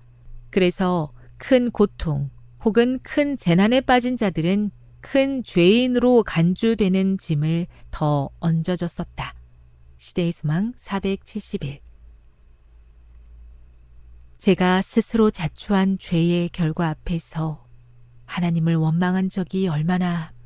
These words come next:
많은지요. 하나님을 원망하기 전에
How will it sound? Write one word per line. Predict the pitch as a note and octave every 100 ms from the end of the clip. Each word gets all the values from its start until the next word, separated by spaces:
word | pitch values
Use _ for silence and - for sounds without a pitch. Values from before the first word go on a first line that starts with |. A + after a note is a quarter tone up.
| -
많은지요. | - D3 D3+ F3 - - D3 D3 - - - - - - - - - - - - - - - -
하나님을 | - G3 F#3 F3+
원망하기 | F#3 D3+ D#3+ F#3+ F#3+ F#3 G3+
전에 | - D#3+ D3 D#3+ E3